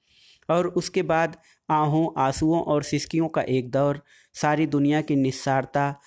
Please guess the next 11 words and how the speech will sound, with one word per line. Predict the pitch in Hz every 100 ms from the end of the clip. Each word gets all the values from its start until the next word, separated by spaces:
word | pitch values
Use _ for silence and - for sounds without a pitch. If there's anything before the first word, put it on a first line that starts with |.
| - _
और | 143 160 -
आत्महत्या | 151 143 143 139 - 190
करने | 185 151 143 147
के | 147
अनेकानेक | - 131 139 139 170 156 143
संकल्प | - 131 127 135 127 _ - - -
और | 139 143
फिर | - 135
एक | 135 -
तीखी | 131 117 170
घृणा। | 139 120 117 110